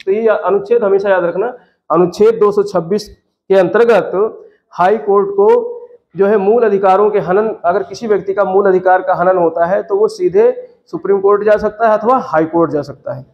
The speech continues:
अपने अधिकारों की रक्षा के लिए। तो अधि-, अधिकार किस प्रकार का है? अगर मान लो किसी व्यक्ति को बंदी बनाया गया है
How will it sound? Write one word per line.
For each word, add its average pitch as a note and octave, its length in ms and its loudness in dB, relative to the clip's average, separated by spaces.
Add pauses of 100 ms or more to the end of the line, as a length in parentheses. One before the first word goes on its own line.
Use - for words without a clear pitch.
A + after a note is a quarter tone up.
अपने F3 200 2
अधिकारों E3 380 2
की A#3+ 100 -4
रक्षा F#3 320 0
के C3 240 -6
लिए। C3 120 -16 (580)
तो G3+ 80 2
अधि-, F3+ 320 2 (460)
अधिकार F#3+ 380 2
किस G#3 180 -6
प्रकार A3 300 0
का A3 140 -2
है? G#3+ 160 0
अगर F3+ 200 0
मान F#3+ 160 2
लो G3+ 80 -2
किसी F#3+ 220 -4
व्यक्ति F#3 260 -4
को F#3 100 -2
बंदी E3 300 -2
बनाया G3 260 4
गया F#3+ 200 2
है F3+ 320 -6